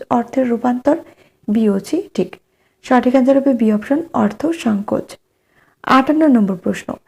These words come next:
হ্যামলেট নাটকটির রচয়িতা কে? শেক্সপিয়র, হিউজ, গেটে, মোপাসা। সঠিক আনসার হবে এ অপশন, শেক্সপিয়র। ঊনষাট নম্বর প্রশ্ন, বেরি বেরি কোন শব্দ? বর্মি,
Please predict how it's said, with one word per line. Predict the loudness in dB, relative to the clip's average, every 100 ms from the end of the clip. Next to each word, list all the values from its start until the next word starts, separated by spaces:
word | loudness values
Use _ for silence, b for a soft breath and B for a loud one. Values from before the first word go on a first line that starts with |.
| b b
হ্যামলেট | -2 2 4 2 0
নাটকটির | 0 -2 0 0
রচয়িতা | 0 0 -4 -4 -8
কে? | -8 -10 -14 _ _ _
শেক্সপিয়র, | 0 2 2 -2 2 2 0 -8 _
হিউজ, | 2 4 2 -4 _ -2
গেটে, | 0 2 0 0 -2
মোপাসা। | -2 -2 -6 -6 -10 -10 _ _ _ _ _
সঠিক | -4 -2 0 0
আনসার | -2 -2
হবে | 0 0
এ | 2 0
অপশন, | 0 0 -2 -2 _ _ -2
শেক্সপিয়র। | 0 0 -4 -4 -4 -10 _ _ _ _ _ _ _ _
ঊনষাট | 2 4 4 2
নম্বর | 4 4 4
প্রশ্ন, | 4 2 2 -4 -4 2
বেরি | 2 4
বেরি | 2 2 0 0
কোন | 0 0
শব্দ? | -2 -8 -4 -4 -6 -10 _ _ _
বর্মি, | 4 6 6 2